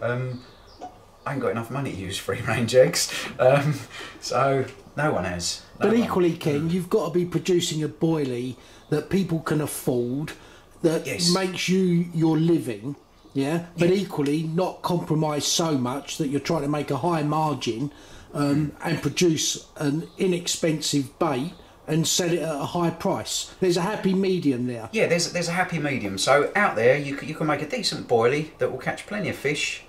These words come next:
Speaker 1: Um, go fishing with it, cast it out, you'll catch fish. Um, you can make a good boilie quite cheap, um, and still make a, a fairly good boilie quite cheap.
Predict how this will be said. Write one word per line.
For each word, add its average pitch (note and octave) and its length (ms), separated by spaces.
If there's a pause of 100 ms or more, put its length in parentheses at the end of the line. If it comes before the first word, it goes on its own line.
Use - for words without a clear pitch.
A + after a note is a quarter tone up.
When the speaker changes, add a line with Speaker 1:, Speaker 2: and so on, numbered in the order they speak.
(140)
Speaker 1:
Um, C3 300
go F3 180
fishing B2 420
with B2+ 160
it, - 260
cast - 300
it G#2 100
out, B2 340 (220)
you'll B2 140
catch - 300
fish. - 520
Um, A#2 380
you B2 120
can B2 120
make C#3+ 260 (400)
a G#2 60
good - 220
boilie A2 300
quite - 280
cheap, G#2+ 360 (460)
um, A2+ 420 (920)
and A#2+ 160
still B2+ 200
make A2+ 180
a, - 540
a A#2+ 80
fairly B2+ 360
good F#2+ 220
boilie F2 300
quite F#2+ 280 (360)
cheap. F#2 360